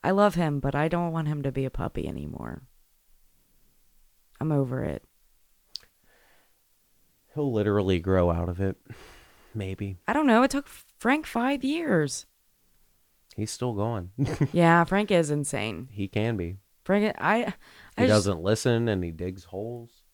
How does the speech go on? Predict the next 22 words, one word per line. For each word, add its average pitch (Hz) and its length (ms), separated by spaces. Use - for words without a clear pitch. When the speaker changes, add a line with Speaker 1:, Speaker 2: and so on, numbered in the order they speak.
Speaker 1:
<laughs> - 240
It 185 1300
literally 233 340
looks 233 240
like 214 160
we 190 100
have 180 120
three 165 360
dead 156 220
bodies 139 420
in 147 60
our 143 100
backyard - 540
buried. - 400
Speaker 2:
Our 95 140
neighbors 98 420
are 85 120
starting 82 280
to 76 60
ask 85 260
questions, - 800
literally. 92 680